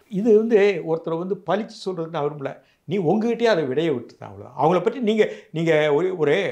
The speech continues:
வரலாற்றுல வந்து ஒரு அரசர்கள் இருந்தான்னா, ஒரு நல்ல அரசர், அருமையான அரசர் ஹிஸ்டியோகிராஃபியில் எழுதுவாங்க, எஸ்டிமேட்னு எழுதுவாங்க, நெப்போலியன் அன்னு எழுதுவாங்க. அது மாதிரி வரலாற்றில் நாளைக்கு எழுதுவாங்க உங்களை பற்றி.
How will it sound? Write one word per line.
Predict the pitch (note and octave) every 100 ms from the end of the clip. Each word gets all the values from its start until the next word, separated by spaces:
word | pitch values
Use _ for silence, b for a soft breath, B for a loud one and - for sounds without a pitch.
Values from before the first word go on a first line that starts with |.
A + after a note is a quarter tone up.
| B2 -
வரலாற்றுல | A#2+ D#3+ F#3 G3+ F#3 D#3+
வந்து | E3 E3 A#2 - _
ஒரு | - A#2+
அரசர்கள் | B2+ - G#3 F3+ D#3+
இருந்தான்னா, | C#3 C#3+ C#3 D3 D3 A2 _ _ _
ஒரு | D3+ D#3
நல்ல | B2+ C#3 D#3
அரசர், | C#3 B2 - C#3 _ _ _ _ _ _
அருமையான | C#3+ D3+ E3 E3 D3+
அரசர் | B2+ D#3
ஹிஸ்டியோகிராஃபியில் | D#3+ D3 - F#3+ C#3+ C#3 B2 C3
எழுதுவாங்க, | B2 C#3 A#2
எஸ்டிமேட்னு | C#3+ - A3+ E3+ E3 C#3+
எழுதுவாங்க, | B2 B2 A2+ - _ _ _ _ _ _ _
நெப்போலியன் | C#3 D3 D3+ C#3+ B2+ B2 - _ _ _ -
அன்னு | F3+
எழுதுவாங்க. | E3+ C3 A#2+ A2+ - _ _ _ _ _ _ -
அது | E3+
மாதிரி | G3+ G#3
வரலாற்றில் | C#3+ F#3+ A3 A3 F#3+
நாளைக்கு | D#3 D3+ D3+ F3 F#3+ B3 -
எழுதுவாங்க | D3+ F3 F#3+ C#3 A2+
உங்களை | C#3 G#2 F#2
பற்றி. | - - -